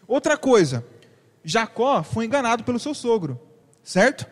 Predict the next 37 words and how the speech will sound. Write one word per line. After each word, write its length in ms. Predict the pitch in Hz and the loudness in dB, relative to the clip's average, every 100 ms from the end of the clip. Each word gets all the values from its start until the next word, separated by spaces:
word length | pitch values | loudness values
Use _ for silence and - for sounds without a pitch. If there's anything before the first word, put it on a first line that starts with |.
| - _ _ - | -20 _ _ -4
Ele 200 | 170 185 | 0 0
queria 260 | - 202 185 | 0 2 2
a 20 | |
filha 220 | 123 190 | 2 0
mais 160 | 214 240 | 0 -2
nova, 400 | 233 269 302 302 | -4 -6 -8 -14
o 80 | 240 | -18
sogro 380 | 208 180 165 170 | -8 -2 0 2
deu 100 | 160 | 2
a 60 | 160 | 2
filha 180 | 170 | 0
mais 220 | 170 202 185 | -2 -2 0
velha, 400 | 208 220 277 330 - - _ _ _ _ | 0 0 0 -4 -16 -20 _ _ _ _
e 280 | 415 370 160 - _ _ - | -8 -4 -4 -8 _ _ -8
se 160 | - | -2
eu 80 | 415 | -2
sou 180 | - 285 | 0 -4
enganado, 680 | 208 185 160 247 277 165 123 - _ _ _ | -2 -2 -2 -2 -2 -4 -6 -16 _ _ _
né, 300 | 156 165 277 339 | -6 -4 -4 -6
eu 100 | 339 | -6
não 80 | |
vou 140 | 175 170 | -2 -2
aceitar 420 | - 339 392 330 | -2 -4 -2 -2
isso. 340 | 180 139 - - _ _ _ _ | -2 -4 -12 -18 _ _ _ _
É 80 | 190 | -4
claro 280 | - 269 403 | 0 0 0
que 120 | 349 | -2
não. 280 | 226 143 120 - _ _ _ - | -2 -2 -6 -16 _ _ _ -2
Agora, 340 | 220 226 226 | 2 2 2
por 260 | - 320 311 | 0 -2 2
que 160 | 370 | 2
que 160 | 403 440 | 0 -2
Jacó 380 | 381 311 254 240 | -2 0 2 2
continuou 420 | 254 226 240 233 | 0 0 0 2
casado 400 | 233 208 202 190 | 2 2 2 2
com 140 | 214 | 4
Lia? 320 | 208 175 127 | 4 2 -4